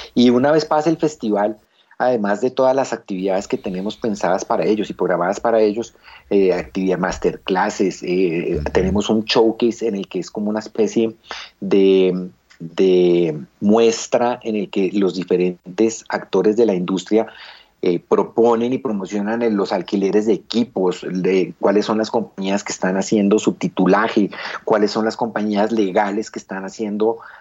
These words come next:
Speaker 1: eh, asesorías en términos de las pólizas, de las pólizas de seguros y contratación. O sea, lo que estamos haciendo es generando este espacio para que los jóvenes que van a ser futuros profesionales de esta industria, pues tengan este espacio un poco como primer paso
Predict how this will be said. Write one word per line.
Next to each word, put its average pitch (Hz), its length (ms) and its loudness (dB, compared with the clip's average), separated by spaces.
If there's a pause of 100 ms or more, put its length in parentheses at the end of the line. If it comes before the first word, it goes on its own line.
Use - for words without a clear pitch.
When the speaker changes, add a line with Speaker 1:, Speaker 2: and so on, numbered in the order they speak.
(120)
Speaker 1:
eh, - 80 -2
asesorías 95 640 -2
en 113 100 0
términos 101 380 2
de 104 80 4
las 90 180 0
pólizas, 107 680 0 (160)
de 101 120 0
las 95 140 -2
pólizas 101 400 0
de 104 80 2
seguros 95 400 0
y 113 60 -2
contratación. 92 600 -2 (180)
O - 60 -14
sea, 113 140 2
lo 110 100 4
que - 80 -10
estamos 113 300 -4
haciendo 117 260 -4
es - 60 -8
generando 113 420 2
este 117 200 -2
espacio 123 380 -2
para 127 220 -2
que 107 140 -2
los 85 160 -4
jóvenes 123 600 -2 (360)
que 101 100 0
van 98 160 2
a 107 60 -2
ser 120 280 -4 (140)
futuros 117 580 0
profesionales 107 680 -2
de 120 60 -2
esta 127 180 -4
industria, 127 480 -2 (300)
pues - 160 -4
tengan 107 260 2
este 120 160 -2
espacio 120 340 -2
un 107 80 -8
poco 117 360 -2
como 95 260 -2
primer 104 580 0
paso 120 460 -2